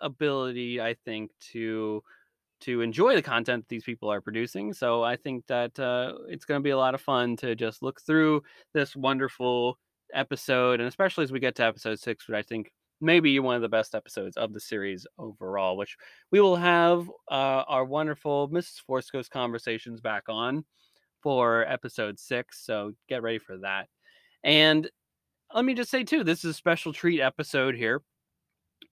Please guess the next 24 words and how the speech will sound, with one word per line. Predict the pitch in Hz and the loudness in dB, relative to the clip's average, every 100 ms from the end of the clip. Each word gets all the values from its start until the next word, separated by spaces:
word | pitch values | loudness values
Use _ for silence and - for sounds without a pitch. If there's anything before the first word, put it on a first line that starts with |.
| _ | _
This | 131 127 - | -6 -4 -2
is | 131 120 120 - | -2 0 -4 -4
one | 120 120 | -2 -2
that | 110 | -2
we're | 107 | -2
releasing | 110 117 113 - 113 110 | -2 -4 -6 -6 -6 0
midweek | 190 175 135 127 | 0 2 -2 -2
here. | - 120 127 | -2 -2 0
We | 127 | -2
usually | 110 110 107 | -4 -4 -4
release | 107 110 - | -4 -6 -6
our | 107 | -10
episodes | 104 - 110 95 | -8 -6 -6 -6
on | 107 101 | -8 -8
Sunday, | 101 - 139 123 117 117 139 - - - | -12 -2 0 2 2 2 0 -8 -20 -10
and | - 143 | 0 2
that's | 147 | 2
where | 156 151 | 4 8
our | 123 | 8
Andor, | 120 156 160 139 127 113 - _ _ - | 8 4 4 2 2 0 -6 _ _ -14
uh, | 127 123 117 110 107 131 | -8 -2 0 0 0 -4
episode | 127 123 123 107 | -8 -6 -6 -2
breakdowns | 113 110 110 104 104 95 | -4 -2 -4 -4 -8 -8
are. | 92 98 | -6 -4